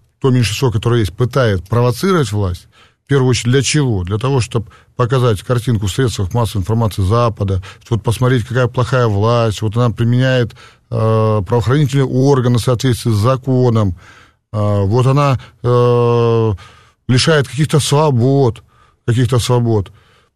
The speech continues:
Тут, э, опять же, и это делается абсолютно для определённых целей, это делается всегда, везде так происходило. Так вот,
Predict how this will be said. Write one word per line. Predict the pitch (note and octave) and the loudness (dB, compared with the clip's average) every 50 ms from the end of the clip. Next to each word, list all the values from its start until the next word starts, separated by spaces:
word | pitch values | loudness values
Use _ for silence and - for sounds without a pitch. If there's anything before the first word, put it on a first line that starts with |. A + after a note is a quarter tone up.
| _ _ _ _ _ _ _ _ | _ _ _ _ _ _ _ _
Тут, | C3 A#2 A2 | -2 0 2
э, | A#2 A#2+ A#2+ A#2+ A#2+ A#2+ A#2+ | 2 2 2 2 2 2 0
опять | A#2+ - C#3+ B2 A2 | 0 0 0 0 2
же, | G#2+ A2+ G2 - - - _ _ _ _ - | 2 0 -2 -4 -8 -20 _ _ _ _ -4
и | C3+ | 0
это | C#3 C#3+ B2 - D3 | 0 0 2 2 0
делается | C#3+ D3+ E3+ D#3+ D#3 D3 C3 - - C#3 C3 A#2 G#2+ - - _ _ _ _ _ _ _ | 0 2 2 2 2 2 0 0 -2 0 0 0 -2 -4 -10 _ _ _ _ _ _ _
абсолютно | - B2+ - - - D3+ D3+ D#3 C#3+ A2 G#2+ A2 G#2+ | -4 -4 -2 0 0 2 2 2 0 0 0 0 0
для | G#2 A2 A#2+ A#2+ A#2 A2 G2 F#2 _ _ _ _ _ _ | 2 2 2 2 2 0 -2 -4 _ _ _ _ _ _
определённых | C3 A#2+ A#2 A2+ A2 F#2+ A2+ B2+ B2+ B2+ A#2+ A#2 A2 G2+ | -6 -2 0 0 0 0 0 2 2 2 2 0 0 -2
целей, | - - E3 D#3+ D#3 D3 C#3 B2+ A2+ - - - _ _ _ - | -2 0 0 0 2 0 0 -2 -4 -6 -10 -20 _ _ _ -6
это | A2 G#2 B2 A#2+ | -2 0 0 2
делается | B2 B2+ A#2+ A2+ G2+ - - G2+ | 2 2 2 0 0 -2 -4 -6
всегда, | - - - B2+ A#2 A2+ A#2+ C#3 C#3+ C#3+ | -6 -4 -2 -2 0 2 2 2 2 2
везде | B2 A2+ A2 G#2 G#2 A#2 C#3 C#3 | 2 2 0 0 0 0 0 0
так | B2 - G#2+ - | 0 -2 -4 -2
происходило. | A#2+ A#2 G#2+ - - A#2 A2+ A2 A2+ A2 G#2+ G2+ F#2+ - - - - _ _ _ | 0 -2 -2 -2 -2 -2 -2 0 0 0 0 -2 -4 -8 -12 -20 -20 _ _ _
Так | - A#2 G2+ | -6 -2 0
вот, | C3 C3+ B2 - | 0 0 0 -2